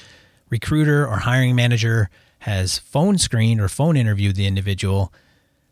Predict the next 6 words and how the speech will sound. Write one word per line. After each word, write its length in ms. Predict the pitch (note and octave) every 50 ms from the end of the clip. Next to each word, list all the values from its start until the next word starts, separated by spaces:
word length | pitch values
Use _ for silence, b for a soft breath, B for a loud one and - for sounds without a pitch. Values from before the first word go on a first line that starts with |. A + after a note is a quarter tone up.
| b _
then 240 | - A2 A#2+ B2 B2+
it's 200 | C#3 C3+ - -
only 260 | C#3+ B2+ B2+ B2+ B2
right 260 | A2+ A2+ A2+ A2+ G#2+ -
to, 440 | - - A2 G#2 G2+ G2 F#2+ G2+ - - - - _ _ _ _
at 220 | - G#2 G#2 -